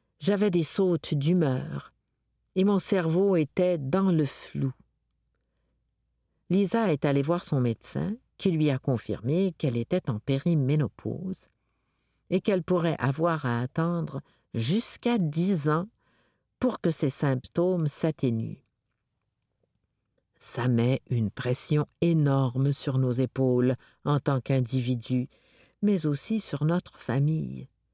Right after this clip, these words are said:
Je ne veux pas mettre ma vie en pause pendant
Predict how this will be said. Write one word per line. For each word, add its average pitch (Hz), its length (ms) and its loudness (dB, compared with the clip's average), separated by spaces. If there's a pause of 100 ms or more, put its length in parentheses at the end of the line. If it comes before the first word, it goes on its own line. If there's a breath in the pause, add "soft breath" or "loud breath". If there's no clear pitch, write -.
(680)
Je 160 140 2
ne 180 160 2
veux 151 140 2
pas 214 240 2
mettre 170 420 2
ma 139 180 2
vie 170 260 -2
en 127 240 0
pause 156 800 0 (420)
pendant 170 360 4